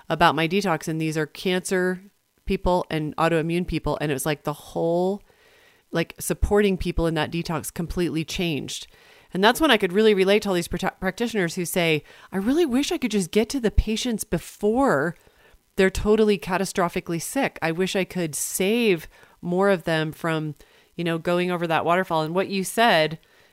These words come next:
a minute ago reminds me of that saying. I haven't been able to find who says this, but,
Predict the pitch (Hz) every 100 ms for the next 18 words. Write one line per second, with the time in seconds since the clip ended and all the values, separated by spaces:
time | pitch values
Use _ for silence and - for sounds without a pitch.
0 | _ 175 190 190 180 175 180 175 185 180
1 | 170 156 - 170 165 175 147 196 185 180
2 | 170 160 - 170 156 - 175 - 156 165
3 | 185 180 - 160 143